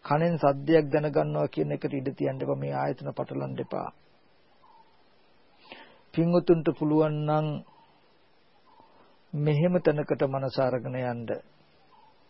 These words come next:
මේ ඇහැ කියන එක හැදිලා තියෙන්නේ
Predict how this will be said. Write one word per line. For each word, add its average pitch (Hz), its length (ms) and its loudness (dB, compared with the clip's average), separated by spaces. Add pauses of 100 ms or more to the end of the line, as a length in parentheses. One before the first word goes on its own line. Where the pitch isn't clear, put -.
(1800)
මේ 170 340 2 (160)
ඇහැ 139 340 2
කියන 160 400 4
එක 147 280 0 (920)
හැදිලා 139 500 2
තියෙන්නේ 143 800 0